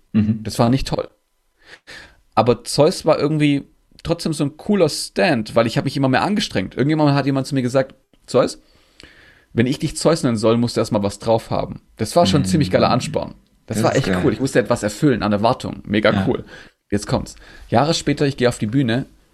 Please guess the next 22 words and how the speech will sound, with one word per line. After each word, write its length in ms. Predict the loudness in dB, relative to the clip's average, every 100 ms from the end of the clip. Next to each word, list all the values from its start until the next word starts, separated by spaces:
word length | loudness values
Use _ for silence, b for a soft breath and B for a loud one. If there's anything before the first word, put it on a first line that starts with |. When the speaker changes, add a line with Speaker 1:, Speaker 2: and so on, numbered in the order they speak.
| _ _ _ _ _ -4
Speaker 2:
heiße 240 | -2 -2
Zeus, 340 | 0 2 2 0
werde 140 | 0
als 220 | 0 -4
Zeus 220 | 0 0 2
sozusagen 380 | -2 -2 -2 -2
formuliert. 640 | -2 -2 0 0 -2 -6 0
Speaker 1:
Ja. 300 | 2 2 -4 B B B _ _ 0
Speaker 2:
Aber 140 | 2 2
es 100 | 0
ist 100 | -4
nicht 140 | 0
mein 160 | 2 2
na-, 120 | 0
wirklicher 300 | -4 -2 0
Name. 320 | 2 2 0 0
Eigentlich 280 | 0 0 0
bin 100 | -2
ich 120 | -2
Athanasios. 640 | -2 0 0 -2 -8 -12 _ -2
Speaker 1:
Ja. 120 | 0
Speaker 2:
Ja? 240 | 2 0